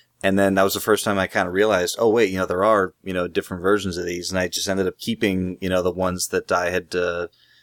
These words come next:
you know, instead of, like, not getting a second copy of baseball, I was like, oh, well, maybe I'll just get the variant, you know. So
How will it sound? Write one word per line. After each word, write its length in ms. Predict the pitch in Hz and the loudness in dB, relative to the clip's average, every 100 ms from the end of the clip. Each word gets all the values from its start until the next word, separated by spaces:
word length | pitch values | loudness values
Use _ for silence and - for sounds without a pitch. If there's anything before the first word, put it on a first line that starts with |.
| _ | _
you 80 | 104 | -2
know, 80 | |
instead 280 | 98 - 110 | 0 2 2
of, 100 | 101 | 2
like, 220 | 101 95 - _ _ | 2 0 -4 _ _
not 340 | 95 95 98 | -2 0 0
getting 220 | 110 104 104 | 0 0 0
a 60 | |
second 300 | - 110 107 | 0 -2 -2
copy 340 | 107 101 117 107 | 0 0 0 2
of 60 | |
baseball, 400 | 107 110 - 123 | 2 2 2 4
I 20 | 113 | 4
was 140 | 104 | 4
like, 160 | 113 - | 0 -2
oh, 200 | - - | -2 2
well, 100 | 113 | 2
maybe 260 | 104 110 123 | 2 2 4
I'll 120 | 123 | 2
just 200 | 117 - | 0 -2
get 140 | 131 | -2
the 80 | 135 | 0
variant, 460 | 170 180 98 90 - | 0 2 0 -2 -4
you 100 | 90 | -4
know. 160 | 90 | -2
So 300 | 87 95 87 | -2 -2 -2